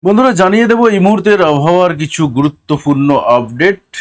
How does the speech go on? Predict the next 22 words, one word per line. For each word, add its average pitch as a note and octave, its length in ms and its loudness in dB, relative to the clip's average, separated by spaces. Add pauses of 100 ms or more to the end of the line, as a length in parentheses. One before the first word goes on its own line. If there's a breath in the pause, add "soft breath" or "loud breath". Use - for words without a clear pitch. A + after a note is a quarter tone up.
(460)
তো C#3 240 0
পাশাপাশি F#3 600 -2
জানিয়ে D3+ 340 0
দেব D3+ 160 -2
আলিপুর C#3+ 360 0
আবহাওয়া C3+ 200 0
দপ্তরের C#3 380 -2
পক্ষ B2+ 300 -4
থেকে B2+ 320 -4
যে B2 100 -2
স্পেশাল D3 500 -4
বুলেটিনটা A#2+ 540 -2
দিয়েছে, A#2 460 -4
সান্ধ্যকালীন A2 720 -6
যে A2 180 -6
স্পেশাল A2+ 380 -8
বুলেটিন A#2+ 380 -6 (100)
নয় A#2 160 -2
সাত A#2 240 -2
দু A2 140 -6
হাজার A2+ 200 0
চব্বিশ, A#2 420 -6